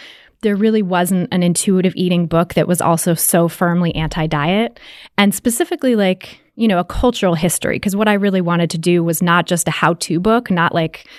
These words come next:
fully service-oriented, although there is a lot of, you know, how-to and service in there.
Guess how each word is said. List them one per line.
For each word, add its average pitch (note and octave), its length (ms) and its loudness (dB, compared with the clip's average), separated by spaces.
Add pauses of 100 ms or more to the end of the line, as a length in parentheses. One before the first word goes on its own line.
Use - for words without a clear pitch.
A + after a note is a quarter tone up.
(320)
fully F3+ 840 2
service-oriented, G#3+ 880 0
although E3+ 200 0
there D#3+ 140 0
is E3+ 240 2
a E3 60 0
lot D#3+ 180 0
of, D#3+ 300 -8 (120)
you F3 120 -2
know, D#3 160 -2 (100)
how-to E3+ 680 0
and E3 180 -2
service E3 380 0
in F#3 160 0
there. A3 300 -2